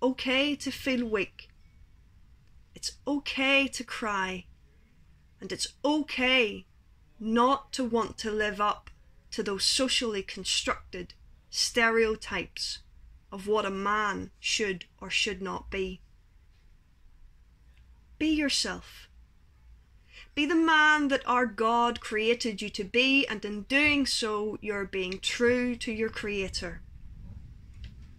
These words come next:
And it is in that openness and that honesty that the key to many of life's struggles lie.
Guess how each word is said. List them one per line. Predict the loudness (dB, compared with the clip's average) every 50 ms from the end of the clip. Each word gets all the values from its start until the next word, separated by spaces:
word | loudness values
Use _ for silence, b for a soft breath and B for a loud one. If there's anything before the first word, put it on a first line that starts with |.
| -20 -20 -20 -20 -20 -20 B B B B B B
And | 6 6
it | 6 6
is | 6 4 4 6
in | 6 6 6 6 4
that | 4 2 2 0 -2 -2
openness | -2 -2 0 0 -2 0 0 -2 -4 -4 -2 -2 -2 -2 -4 -6 -10 -14 -20 -20 -20 -20 -20 -20 -20 -18 -10
and | -8 -6 -2
that | 0 -2 -2 -2 0
honesty | 0 2 4 4 4 4 2 0 0 0 -2 -4 -4 -8 -10 -10 -10 -12 -14 -20 -20 -20 -20 -20 -20 -20 -20 -20 -20 -16 -12
that | -10 -8 -8
the | -8
key | -4 2 4 6 6 6 6 4
to | 2 0 -2
many | 2 6 8 8 8 6 4 2
of | 4 4
life's | 4 6 6 4 4 2
struggles | 0 -2 0 -2 -2 -4 -2 -2 -2 -2 -2 -4 -4
lie. | -4 -4 -4 -4 -4 -6 -8 -10